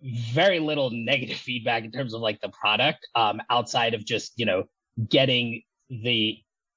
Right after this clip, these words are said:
related parties just familiar with how it works and what, what the terms are. 'Cause it really does change the game of,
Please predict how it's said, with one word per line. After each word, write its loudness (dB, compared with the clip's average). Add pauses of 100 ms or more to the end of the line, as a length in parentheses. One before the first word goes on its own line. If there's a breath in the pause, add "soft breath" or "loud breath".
(140)
related 2
parties 2
just -2
familiar 2
with 0
how 2
it -2
works -2
and -4
what, 2 (100)
what 2
the -8
terms -2
are. 2
'Cause -2
it 0
really 4
does 2
change -4
the -6
game 0
of, 2